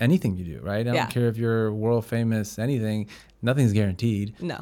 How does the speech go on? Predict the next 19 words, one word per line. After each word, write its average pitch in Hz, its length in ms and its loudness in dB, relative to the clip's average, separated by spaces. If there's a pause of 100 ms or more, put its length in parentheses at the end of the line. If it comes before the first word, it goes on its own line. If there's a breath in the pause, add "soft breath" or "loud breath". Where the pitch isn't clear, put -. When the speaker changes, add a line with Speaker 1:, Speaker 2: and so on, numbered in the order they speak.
Speaker 1:
So - 120 -6
how, 143 280 0
how 131 180 -2
do 160 80 0
you 160 140 2
handle 135 240 0
rejection, 110 420 0
and 104 100 0
what 107 80 -2
advice 104 380 -2
would 98 120 -6
you 101 80 -6
give 101 280 -2
in 95 60 -2
terms 104 260 -4
of 92 100 -8
overcoming 101 560 -4
that 98 220 -4
when 98 500 -6